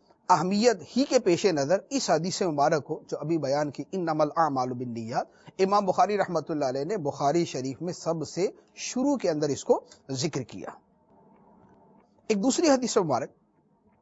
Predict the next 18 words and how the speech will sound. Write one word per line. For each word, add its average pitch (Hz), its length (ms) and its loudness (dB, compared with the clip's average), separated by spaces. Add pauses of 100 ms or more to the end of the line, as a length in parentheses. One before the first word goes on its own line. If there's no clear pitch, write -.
(560)
حضرت 233 300 4
عائشہ 208 440 2
صدیقہ 170 500 0 (500)
رضی 175 240 0
اللہ 165 340 4
تعالی 147 360 2
عنہا 185 280 -4
سے 180 120 -6
مروی 123 360 -2
ہے۔ 107 60 -14 (1900)
ارشاد 254 340 2
فرماتی 233 400 2
ہیں 160 180 -6 (540)
کہ 240 60 2
رسول 285 340 0
اللہ 294 240 6
صلی 240 200 4
اللہ 240 280 6